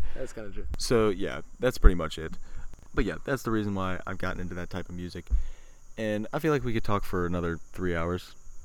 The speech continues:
Speaker 2: honestly.
Speaker 1: That's probably
Speaker 2: But,
Speaker 1: true. That
Speaker 2: I mean, that's
Speaker 1: probably
Speaker 2: probably
Speaker 1: happened, too.
Speaker 2: Yeah, it probably would happen. But I think this, uh, is a pretty good conclusion to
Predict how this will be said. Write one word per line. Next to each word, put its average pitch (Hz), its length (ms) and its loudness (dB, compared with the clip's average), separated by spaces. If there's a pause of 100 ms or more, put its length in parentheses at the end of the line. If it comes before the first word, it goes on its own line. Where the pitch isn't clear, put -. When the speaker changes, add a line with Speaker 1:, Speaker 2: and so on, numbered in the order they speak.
(180)
Speaker 2:
honestly. 87 480 -4
Speaker 1:
That's - 140 -12
probably 104 280 -8 (320)
Speaker 2:
But, - 100 -6
Speaker 1:
true. 113 180 -8
That - 120 -10
Speaker 2:
I - 40 -4
mean, 107 80 -2
that's 107 140 -2
Speaker 1:
probably 123 40 -4
Speaker 2:
probably - 0 -
Speaker 1:
happened, 117 320 -4
too. 120 260 -4
Speaker 2:
Yeah, 131 100 -2
it - 40 -4
probably 95 220 -2
would 85 100 -6
happen. 82 260 -6 (480)
But 117 280 6 (120)
I 131 60 8
think 156 160 6
this, - 260 6 (120)
uh, 95 340 4
is 95 160 -4
a 98 60 0
pretty 101 220 4
good 92 140 0
conclusion 87 520 0
to 85 420 0